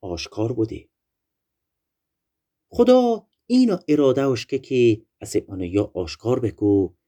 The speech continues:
که از سر را بین غیر یهود نیا چه جلال گاتی وشه. مصری که مسیح ته شماه امید جلاله. اما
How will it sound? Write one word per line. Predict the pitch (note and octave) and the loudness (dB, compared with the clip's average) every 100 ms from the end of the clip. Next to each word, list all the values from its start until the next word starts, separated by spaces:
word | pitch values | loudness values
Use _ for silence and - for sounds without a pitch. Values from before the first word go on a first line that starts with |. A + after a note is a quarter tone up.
| _ | _
که | - - | -6 -6
از | |
سر | - - D3 | -6 2 2
را | C3 B2 A#2 G#2+ - _ _ | 4 2 2 0 -4 _ _
بین | G3+ G#3 C3+ | -2 2 0
غیر | - F#2 F2 | 0 -4 -4
یهود | E2+ F2+ - F2+ F2 | -4 -6 -6 -10 -10
نیا | F2 F2 F2+ | -8 -8 -8
چه | - - | -10 -16
جلال | - F2 E2+ E2+ F2+ | -16 -10 -6 -6 -8
گاتی | - G2 A2+ A#2 | -8 -10 -6 -4
وشه. | F2+ - - _ _ _ _ _ _ _ _ _ _ _ _ _ _ _ - | -6 -10 -20 _ _ _ _ _ _ _ _ _ _ _ _ _ _ _ -10
مصری | G2+ A2+ G#2+ A2 | 2 4 4 2
که | B2+ | 0
مسیح | A#2+ A#2 A2+ C3 B2+ B2 A2+ - _ | 0 0 -2 -2 0 0 0 -6 _
ته | - G3+ | -8 -8
شماه | - A#2+ G#2+ G2 F#2+ A2 G#2+ F#2+ - _ _ F2+ | -6 -4 -2 0 0 2 2 0 -4 _ _ -14
امید | F2 F2 F2 - | -10 -10 -12 -14
جلاله. | - F2 F2+ A#2+ A2 - _ _ _ _ _ _ _ _ _ _ _ _ _ _ _ _ _ _ _ _ _ _ _ _ _ _ | -12 -6 -2 0 0 -2 _ _ _ _ _ _ _ _ _ _ _ _ _ _ _ _ _ _ _ _ _ _ _ _ _ _
اما | A3 A3+ A3+ G#3+ F#3+ | -2 0 0 -2 -6